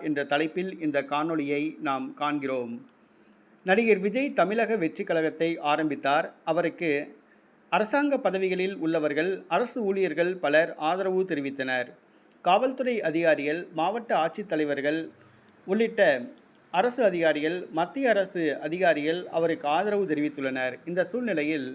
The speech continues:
விஜயின் ஆலோசகராக இருக்கின்ற ஒரு அரசு ஊழியர் நேற்று இரவு தன்னுடைய பதவியை ராஜினாமா செய்தார். நடிகர் விஜயின்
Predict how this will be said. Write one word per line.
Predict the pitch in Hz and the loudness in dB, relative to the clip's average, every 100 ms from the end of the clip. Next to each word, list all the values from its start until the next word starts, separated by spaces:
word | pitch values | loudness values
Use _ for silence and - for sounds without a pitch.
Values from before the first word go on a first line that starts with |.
| - - - _ _ - | -14 -20 -20 _ _ -4
விஜயின் | 175 240 285 277 262 - 175 | -2 2 2 0 -2 -4 0
ஆலோசகராக | 214 240 226 202 190 202 247 175 | 2 2 0 2 4 4 2 0
இருக்கின்ற | 170 156 151 156 180 190 165 | -2 -2 0 2 0 0 0
ஒரு | 156 156 | 2 2
அரசு | 214 254 190 | 0 -4 -4
ஊழியர் | 165 151 165 175 151 | 0 2 0 0 -2
நேற்று | 160 170 156 | -2 -2 -2
இரவு | 175 202 208 | -2 -2 -2
தன்னுடைய | 160 143 139 | -2 -2 -2
பதவியை | 147 170 170 165 160 139 | -2 -2 -2 -2 -2 -2
ராஜினாமா | 151 170 165 143 147 156 | -2 0 -2 -2 -4 -4
செய்தார். | 135 131 127 123 - _ _ _ _ - | -4 -2 -2 -4 -12 _ _ _ _ 4
நடிகர் | 180 214 202 180 | 4 6 4 2
விஜயின் | 190 262 262 | 0 0 0